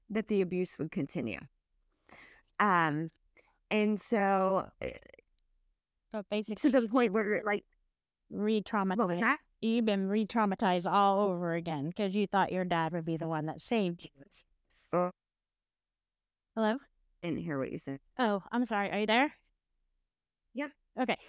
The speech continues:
Speaker 2: I said that basically your dad, like, re-traumatized you all over again.
Speaker 1: Yeah, I mean, he had a whole room prepared, you know, for us to go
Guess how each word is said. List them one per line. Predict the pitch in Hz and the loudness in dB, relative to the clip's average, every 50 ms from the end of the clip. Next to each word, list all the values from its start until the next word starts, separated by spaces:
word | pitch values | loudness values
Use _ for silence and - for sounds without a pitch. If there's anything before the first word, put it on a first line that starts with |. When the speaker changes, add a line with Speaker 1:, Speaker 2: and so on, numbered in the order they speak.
| - - | 0 4
Speaker 2:
I | 262 285 | 4 4
said | 285 277 311 277 269 240 | 6 4 2 2 4 4
that | 240 233 196 190 | 4 2 2 2
basically | 240 240 247 - - 226 - 233 220 214 | 2 0 0 0 -2 -2 -2 0 0 0
your | 208 202 202 | 0 -2 -2
dad, | 185 202 185 190 190 196 - | 0 0 2 2 2 0 0
like, | 208 190 190 185 165 - - - - _ _ _ _ _ _ _ _ _ _ - | 0 0 0 0 -2 -6 -14 -20 -20 _ _ _ _ _ _ _ _ _ _ -2
re-traumatized | 226 254 262 233 202 - 247 240 226 226 208 226 208 190 190 190 202 | 0 2 2 2 0 0 0 2 2 2 0 0 -2 -2 -2 -4 -4
you | 190 190 | -4 -2
all | - - 196 190 190 | 0 2 2 2 2
over | 202 190 175 185 170 | 2 0 -2 -6 -8
again. | 160 160 170 165 160 175 185 - _ _ _ _ _ _ _ _ _ _ _ _ _ _ _ _ _ _ _ _ _ _ _ _ _ _ _ _ _ _ _ - | -8 -8 -8 -8 -8 -8 -10 -10 _ _ _ _ _ _ _ _ _ _ _ _ _ _ _ _ _ _ _ _ _ _ _ _ _ _ _ _ _ _ _ -4
Speaker 1:
Yeah, | 247 349 381 302 233 202 185 - | -2 0 2 4 4 2 2 2
I | - 240 | 2 4
mean, | 254 262 254 247 226 226 | 4 4 4 4 2 0
he | - 285 277 285 | 0 0 0 2
had | 269 262 262 254 | 2 2 2 2
a | 233 226 | 2 0
whole | 214 247 220 233 214 | 0 0 0 0 0
room | 214 202 196 208 214 208 | -2 -2 -2 -2 -4 -6
prepared, | - 202 208 - - 220 185 185 180 180 180 180 185 180 | -6 -8 -10 -6 -2 -2 0 2 2 2 0 0 -2 -6
you | - - 214 196 | -4 -2 0 2
know, | 185 180 175 180 | 2 2 2 0
for | 180 - - 220 202 190 185 180 - | -2 -2 0 2 4 4 4 2 2
us | - 190 185 190 180 - - - | 2 2 2 2 -2 -6 -6 -4
to | 220 190 | -4 -2
go | - 185 180 175 185 | 0 0 0 0 -2